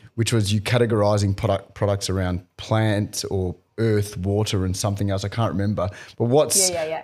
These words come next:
Speaker 1: what, what, what, what's happening in the product development space?
Speaker 2: Yeah, so definitely, um, I think also our major competitive advantage, we're able to d-, develop and bring to market more eco-forward textile.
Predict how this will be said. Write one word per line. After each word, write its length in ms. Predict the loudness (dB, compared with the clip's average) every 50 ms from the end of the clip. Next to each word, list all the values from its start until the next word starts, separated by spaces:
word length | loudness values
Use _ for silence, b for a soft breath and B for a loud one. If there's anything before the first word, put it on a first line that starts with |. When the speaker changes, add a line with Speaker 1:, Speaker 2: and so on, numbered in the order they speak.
| -2
Speaker 1:
what, 260 | 2 4 4 4 4 0
what, 180 | 0 2 2
what, 260 | 2 0 0 0 0
what's 180 | 0 0 2 2
happening 280 | 2 2 2 4 4 4
in 40 |
the 80 | 4 4
product 280 | 4 4 4 4 4 2
development 360 | 2 2 2 2 2 0 -2
space? 300 | -2 -2 -2 -2 -2 -4 B B B
Speaker 2:
Yeah, 240 | B 4 4 6 6
so 160 | 4 2 -2
definitely, 800 | -2 2 2 2 2 2 0 -4 -2 -2 0 0 -2 -2 -4 -4
um, 340 | -4 -4 -2 -2 -2 -2 -4
I 60 | -6
think 160 | -4 -4 -2
also 340 | -2 -2 -2 -2 -2 -2 0
our 160 | 2 2 0
major 400 | 0 -2 -4 -4 -2 -2 -2 -2
competitive 360 | -2 -2 -2 0 0 2 2
advantage, 380 | 2 0 -2 -4 -4 -6 -8 -8
we're 200 | -6 -4 -4 -4
able 240 | -4 -4 -4 -4 -6
to 160 | -6 -8 -12
d-, 160 | -12 -12 -16 -18 -14
develop 500 | -12 -10 -6 -4 -2 -2 -2 -4 -6 -12 -16 -12
and 280 | -10 -8 -8 -8 -12 -14 _ _ _ _ _ -12
bring 220 | -6 -4 -4 -4 -4
to 100 | -6 -4
market 580 | -2 -2 -2 -2 -2 -6 -6 -6 -6 -12 -14
more 520 | -14 -10 -6 -4 -2 0 0 -2 -2 -6 -8
eco-forward 680 | -10 -12 -10 -8 -8 -8 -6 -4 -4 -2 -2 -2 -4 -2
textile. 580 | -4 -4 -4 -4 -4 -2 -2 0 -2 -2 -6